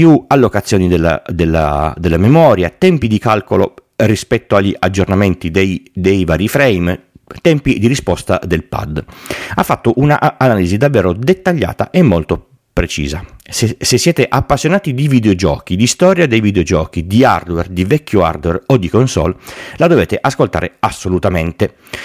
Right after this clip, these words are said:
Vi lascio il link nelle, nelle note. È ascoltata la, la puntata, datemi retta, abbonatevi al podcast, sono sempre puntate di ottima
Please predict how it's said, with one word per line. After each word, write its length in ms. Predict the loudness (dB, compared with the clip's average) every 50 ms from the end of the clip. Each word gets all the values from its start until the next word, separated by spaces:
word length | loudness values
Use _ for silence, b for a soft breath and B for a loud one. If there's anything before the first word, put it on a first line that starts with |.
| B B B B
Vi 80 | 0 0
lascio 320 | 0 0 -2 -4 -6 -2 0
il 120 | 0 0
link 320 | 0 0 -4 -6 -8 -2
nelle, 540 | 0 2 2 2 2 2 2 0 0 -2 _ _ _ -2 -2 -2 -2
nelle 220 | -2 -2 0 0 0
note. 380 | -2 -4 -6 -6 -6 -6 -2
È 200 | 0 0 0 0 -2
ascoltata 640 | -8 -8 -4 -2 -2 -2 -2 -2 -2 -2 -4 -2 -2
la, 200 | 0 0 0 0 -2 -6 -6
la 140 | -4 -2 0
puntata, 540 | 0 0 0 2 2 0 0 0 0 -2 -2
datemi 360 | -2 -6 -8 -6 -6 -4 -4 -2
retta, 380 | -4 -4 -4 -4 -4 -4 -2 -2
abbonatevi 560 | -2 0 2 2 0 0 -2 -4 -4 -4 -2
al 160 | -2 -2 -4
podcast, 640 | -2 -2 -2 -2 -2 -2 -6 -6 -4 -2 -4 -4 -4 -4
sono 300 | -4 -2 0 0 0 0
sempre 380 | 0 0 0 2 0 -2 0
puntate 460 | 0 0 0 0 -2 -6 -6 -6 -6 -4
di 140 | 0 0 0
ottima 360 | 0 0 -2 -4 -2 -2 -2